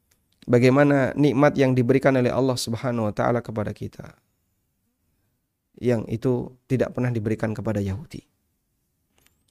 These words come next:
Selanjutnya, tidak boleh menetapkan haram tanpa dasar. Ini haram, ini halal, ini haram, ini halal.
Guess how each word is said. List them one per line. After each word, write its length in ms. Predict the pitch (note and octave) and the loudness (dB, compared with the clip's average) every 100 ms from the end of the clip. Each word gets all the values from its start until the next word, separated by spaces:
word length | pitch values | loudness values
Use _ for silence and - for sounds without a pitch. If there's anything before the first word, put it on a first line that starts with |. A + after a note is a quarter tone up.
| _ - _ - | _ -20 _ -8
Selanjutnya, 640 | - C#3+ C#3+ D3+ A2+ - _ _ _ _ _ _ _ _ _ _ _ _ - - _ | 2 6 6 4 0 -4 _ _ _ _ _ _ _ _ _ _ _ _ -20 -20 _
tidak 300 | - D3+ - | 4 6 6
boleh 240 | D3 D#3 G3+ | 8 8 8
menetapkan 1040 | F#3+ E3+ E3+ D#3 - - E3+ D#3 D#3 - - _ - - | 6 4 4 0 0 2 4 4 0 -4 -12 _ -20 0
haram 480 | C#3 D3 D#3 A#2 F#2+ - _ _ - | 4 6 6 4 -4 -14 _ _ -4
tanpa 320 | B2 B2 C3 | -2 0 0
dasar. 400 | A#2 - E2+ - _ _ _ _ _ _ _ _ _ _ - | 0 -2 -6 -14 _ _ _ _ _ _ _ _ _ _ 0
Ini 160 | C#3 D#3 | 2 4
haram, 440 | D3 E3 D#3 A#2 A#2+ | 4 4 6 4 2
ini 160 | D3 | 0
halal, 320 | - D#3 D3+ B2+ | 2 4 6 4
ini 140 | C#3 | 2
haram, 320 | C#3+ D#3 D3+ A#2+ | 4 4 4 2
ini 80 | C3+ | -2
halal. 400 | C#3+ C#3+ B2 | -2 0 0